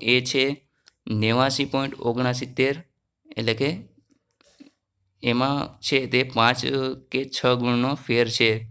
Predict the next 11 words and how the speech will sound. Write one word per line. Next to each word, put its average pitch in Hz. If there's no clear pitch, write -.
તો 127
મિત્રો, 131
આ 127
છે 131
આપણું 127
મેરિટ 123
લિસ્ટ 139
બે 120
હજાર 131
સોળનું 131
છે. 127